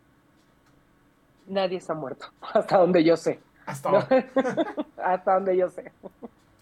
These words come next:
Speaker 2: Ok. Y también, ¿qué sucede cuando, por ejemplo, de repente sí tenemos estos casos así de la nada, eh,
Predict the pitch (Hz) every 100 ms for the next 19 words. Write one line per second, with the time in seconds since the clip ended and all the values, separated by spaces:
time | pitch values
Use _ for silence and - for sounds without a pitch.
0 | - 180 180 185 - - _ _ _ -
1 | 214 233 233 254 269 _ _ _ - 277
2 | - 311 - - 208 139 127 131 _ 151
3 | 147 143 143 143 143 143 - - 156 143
4 | 175 185 185 175 _ _ _ _ - 190
5 | 185 185 - 208 214 233 226 - 196 208
6 | 202 196 190 185 - 143 - 180 - -
7 | 185 139 127 120 - 123 - 135 127 120
8 | 147 151 180 156 196 - _ _ _ _
9 | _ - 160 147 151 139